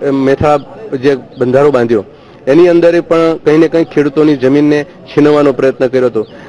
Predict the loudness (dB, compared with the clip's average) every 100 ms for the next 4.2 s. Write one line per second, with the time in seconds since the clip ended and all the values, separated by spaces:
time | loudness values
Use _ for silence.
0 | -4 0 2 2 2 0 0 -4 -2 0
1 | 0 0 0 2 0 -4 -10 -4 -2 -2
2 | -6 -2 -2 -2 -8 -6 -4 -2 -2 -4
3 | -4 -6 -6 -12 -14 -20 -4 -2 0 0
4 | 0